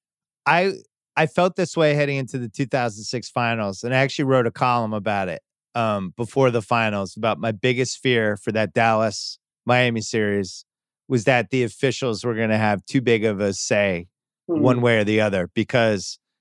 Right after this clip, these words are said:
Speaker 1: the way Miami was playing, depending on the game that, that year, it was like you could call Wade for, you could send the line seventeen times or three. Shaq's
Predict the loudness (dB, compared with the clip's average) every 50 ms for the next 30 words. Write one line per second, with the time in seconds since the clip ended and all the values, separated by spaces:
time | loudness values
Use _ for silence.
0 | _ _ 2 4 4 4 4 4 2 2 2 2 0 0 -2 -2 -4 -4 -6 _
1 | -4 -4 -2 -2 -2 -2 -4 -4 -6 -8 -14 -16 _ _ _ _ _ _ _ _
2 | _ _ _ _ _ _ _ _ -4 -4 -2 0 0 2 2 2 2 2 2 0
3 | 0 2 2 4 4 4 2 2 2 2 2 2 0 -2 -2 0 0 0 0 0
4 | 0 0 2 2 2 2 0 0 -2 -4 -4 -6 -4 -2 -4 -4 -4 -6 -8 -8
5 | -6 -6 -6 -4 0 2 2 4 4 2 2 0 0 0 -2 -2 0 0 0 -2
6 | -4 -6 -6 -4 -4 -2 -2 -4 -4 -4 0 0 0 2 2 0 0 0 0 0
7 | 0 0 2 0 0 -2 -4 -4 -2 0 -2 0 0 -2 -4 -4 -6 -8 -6 -2
8 | 0 2 2 4 2 0 -2 -8 _ _ _ -14 -6 0